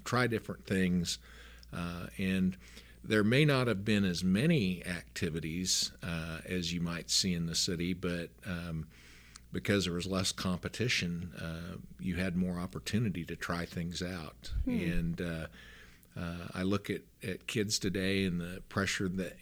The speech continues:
Speaker 1: they are under to, you know, join the traveling baseball team if they wanna play traveling baseball, or, uh, join the traveling hockey team and play hockey all summer,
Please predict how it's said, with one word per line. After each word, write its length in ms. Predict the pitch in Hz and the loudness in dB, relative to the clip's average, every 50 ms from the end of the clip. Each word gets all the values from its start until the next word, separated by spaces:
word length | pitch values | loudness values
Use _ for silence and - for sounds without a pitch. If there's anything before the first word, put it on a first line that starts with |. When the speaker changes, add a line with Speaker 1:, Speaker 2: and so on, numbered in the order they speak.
| - - - - | -18 -12 -6 -2
Speaker 1:
they 180 | 98 95 95 | 0 2 4
are 160 | 92 90 90 | 4 4 4
under 280 | 92 92 90 92 90 87 | 4 4 4 4 2 0
to, 500 | 82 - - - 90 87 87 85 85 82 78 - - - - - - - - - | -2 -2 -2 -2 0 0 2 0 0 -2 -4 -6 -14 -20 -20 -20 -20 -16 -8 -4
you 100 | 95 87 | -2 -2
know, 160 | 85 85 87 | 0 -2 -2
join 320 | 82 85 98 101 101 98 | 0 2 4 6 6 6
the 60 | 92 87 | 4 4
traveling 500 | - - 95 90 92 92 92 87 87 85 | 2 0 0 0 0 0 0 0 0 2
baseball 480 | 82 90 95 - - - 98 90 85 | 2 2 4 2 2 2 0 0 -2
team 320 | 78 - - 90 85 82 82 | -2 -4 -2 -2 0 0 0
if 160 | 82 82 - | -2 -4 -4
they 100 | - 82 | -4 -4
wanna 320 | 82 85 85 87 85 82 80 78 - - | -2 -2 -2 -2 -2 -2 -4 -6 -10 -12
play 360 | - - 101 98 95 90 87 | -6 -4 -2 0 0 -2 -2
traveling 560 | - - - 90 87 87 87 90 85 85 85 | -4 -4 -6 -4 -4 -2 -2 -2 -2 -2 0
baseball, 760 | 80 85 87 87 - - - - 80 76 73 71 73 71 73 73 | 0 0 0 0 0 -2 -2 -4 -6 -4 -4 -6 -6 -6 -6 -6
or, 260 | 73 73 73 73 71 - - - - - - - - - - - - | -6 -6 -6 -8 -8 -10 -14 -20 -20 -20 -18 -18 -18 -20 -18 -14 -10
uh, 240 | 76 80 78 82 80 82 | -8 -8 -8 -8 -8 -6
join 320 | 85 82 92 95 95 95 92 | 0 4 4 6 6 6 4
the 80 | 87 | 4
traveling 500 | 82 - - 90 87 87 87 87 87 85 | 2 2 0 0 2 0 0 0 0 -2
hockey 420 | 80 85 90 92 92 - - 92 78 | 0 0 0 0 0 -2 -4 -6 -6
team 340 | - - 87 82 80 78 | -4 -2 -2 0 0 0
and 140 | 80 78 78 | -2 -2 -4
play 220 | - - 92 87 82 | -4 -4 -4 -2 -2
hockey 440 | 76 82 85 90 - - - 90 | -2 -2 -2 -4 -4 -4 -2 -2
all 160 | 82 82 80 76 | -2 -2 -2 0
summer, 540 | - - - 98 90 90 80 78 78 78 | 0 2 2 4 2 2 0 -2 -4 -6